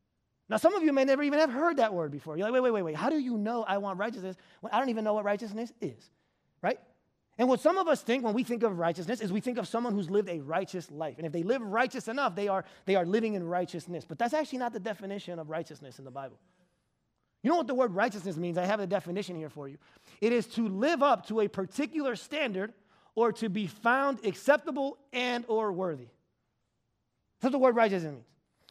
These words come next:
It means to live up to a particular set of standards and to be found acceptable and or worthy. That's what the actual biblical definition of the word righteousness is. So in light of that definition,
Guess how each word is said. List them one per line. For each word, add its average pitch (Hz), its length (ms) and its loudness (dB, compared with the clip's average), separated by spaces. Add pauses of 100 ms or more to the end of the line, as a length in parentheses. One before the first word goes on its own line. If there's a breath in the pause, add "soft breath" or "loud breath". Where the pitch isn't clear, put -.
It 240 140 2
means 254 220 2
to 240 160 0
live 262 340 2
up 269 240 6
to 220 120 -2
a 202 80 2
particular 302 720 0
set 277 240 2
of 277 100 2
standards 233 520 -2 (440 soft breath)
and 233 180 2
to 247 120 -2
be 214 180 0
found 233 380 4
acceptable 285 720 2
and 240 280 0
or 220 180 0
worthy. 185 280 -2
That's 220 180 2
what 294 100 -2
the 233 160 -6
actual 277 500 0
biblical 254 520 -2
definition 233 640 -2
of 202 100 -6
the 196 100 -2
word 208 280 0 (300 loud breath)
righteousness 196 520 0
is. 185 180 -6 (320 loud breath)
So 254 200 4
in 233 120 4
light 294 260 10
of 370 100 -4
that 320 160 8
definition, 262 720 4